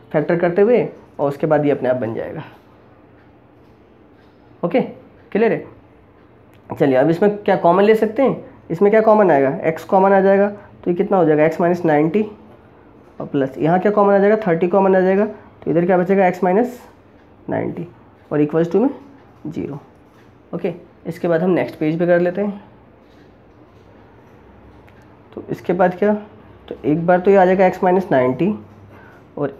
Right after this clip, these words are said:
एक बार एक्स plus thirty और equals to में ज़ीरो। तो X minus ninety बराबर ज़ीरो, तो एक्स की value कितनी आ गई, नाइंटी। इसको solve करोगे तो कितना आएगा, x plus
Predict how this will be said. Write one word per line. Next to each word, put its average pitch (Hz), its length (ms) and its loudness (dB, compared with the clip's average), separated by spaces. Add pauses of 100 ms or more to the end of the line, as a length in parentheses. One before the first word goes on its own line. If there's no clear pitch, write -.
एक 175 220 -2
बार 190 100 2
एक्स 175 180 2
plus 240 320 -2 (580)
thirty 160 320 -2 (640)
और 147 200 -4
equals 165 380 -2
to - 40 -4
में 247 200 0
ज़ीरो। 127 300 -2 (500)
तो - 60 -10
X - 280 -2
minus 190 300 2
ninety 165 320 2
बराबर 156 560 0
ज़ीरो, 151 260 0 (760)
तो 147 80 -6
एक्स 143 160 -6
की - 80 -4
value 170 200 2
कितनी 180 200 -2
आ 175 80 2
गई, 196 140 0 (380)
नाइंटी। 127 400 -6 (520)
इसको 175 200 -4
solve 175 260 2
करोगे 190 220 0
तो 190 100 -2
कितना 185 220 -2
आएगा, 190 220 2 (360)
x 156 180 -8
plus 175 340 -6